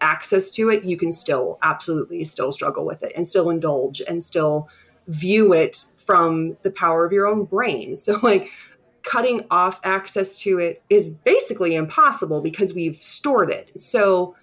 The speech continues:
you have to worry more about the healing. And what I tell women is one of the most important things is to figure out what's driving you there.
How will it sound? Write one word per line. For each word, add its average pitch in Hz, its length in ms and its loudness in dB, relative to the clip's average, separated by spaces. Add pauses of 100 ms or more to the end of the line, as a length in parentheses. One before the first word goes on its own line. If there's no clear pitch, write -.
(220)
you 233 320 0
have 220 560 0
to 185 480 2 (420)
worry 196 560 2
more 180 360 0
about 175 420 0
the 160 60 -4
healing. 180 600 -4
And 175 140 -4
what 170 100 0
I 170 120 0
tell 180 280 2
women 180 220 0
is 165 180 -8
one 170 220 -2
of 220 80 2
the 220 80 2
most 170 260 -2
important 175 380 -4
things 240 240 -4
is 185 140 -4
to - 80 -16
figure 226 360 -2
out - 140 -4
what's 196 300 -4
driving 160 680 0
you 151 240 -4
there. - 440 -8